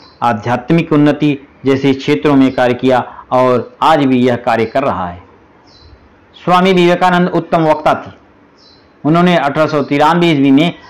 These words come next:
अमेरिका के शिकागो में आयोजित विश्व धर्म परिषद में हिंदू धर्म का प्रतिनिधित्व किया। भारत के युवाओं को संदेश देते हुए कहा, "उठो, जाग जाओ और लक्ष्य प्राप्त होने तक रुको मत।" सिख समाज में सुधार।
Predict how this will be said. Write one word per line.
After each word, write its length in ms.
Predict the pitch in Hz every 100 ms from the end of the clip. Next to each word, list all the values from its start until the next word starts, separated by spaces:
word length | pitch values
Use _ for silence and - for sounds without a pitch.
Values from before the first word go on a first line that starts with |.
| -
अमेरिका 440 | 120 151 151 151 139
के 220 | 131 123
शिकागो 480 | - 131 156 156 160
में 260 | 156 151 123
आयोजित 420 | 139 151 151 135
विश्व 340 | 123 131 135
धर्म 280 | 120 143 151
परिषद 320 | 135 139 160
में 260 | 143 139 135 - - -
हिंदू 260 | 147 147 143
धर्म 280 | 120 139 139
का 260 | 139 135
प्रतिनिधित्व 680 | 131 123 - 139 143 151 156
किया। 300 | - 110 95 - _ _ _ _ _ - _ _ -
भारत 380 | 151 151 139 -
के 60 |
युवाओं 440 | 127 120 143 156 139
को 220 | 135 131
संदेश 420 | 127 127 123 120
देते 300 | 117 120 127
हुए 160 | 127 127
कहा, 400 | 135 151 160 - - - _ _ _ _
"उठो, 400 | 151 165 135 90 - _ _ 110
जाग 280 | 131 151 131
जाओ 240 | 131 131
और 360 | 120 123 120 98
लक्ष्य 300 | 131 - 127
प्राप्त 420 | 127 123 - - _ _ -
होने 200 | 135 135
तक 320 | 135 120 - - _ _ _
रुको 280 | 107 120 131
मत।" 240 | 110 95 - _ _ - _ _ _ _ - -
सिख 160 | 139
समाज 400 | - 127 113 110
में 100 | 110
सुधार। 460 | 110 107 110 104 90